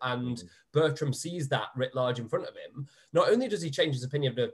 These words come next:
Speaker 1: Parolles, but he starts to change his opinion of Helena as well. And then when he gets back to the court, he says, "Well, now that I understand that Helena's died,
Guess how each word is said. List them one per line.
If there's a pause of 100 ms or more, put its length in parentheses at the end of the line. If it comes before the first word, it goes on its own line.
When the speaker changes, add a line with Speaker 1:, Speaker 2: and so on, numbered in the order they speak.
Speaker 1:
Parolles,
but
he
starts
to
change
his
opinion
of
Helena
as
well.
And
then
when
he
gets
back
to
the
court,
he
says,
"Well,
now
that
I
understand
that
Helena's
died,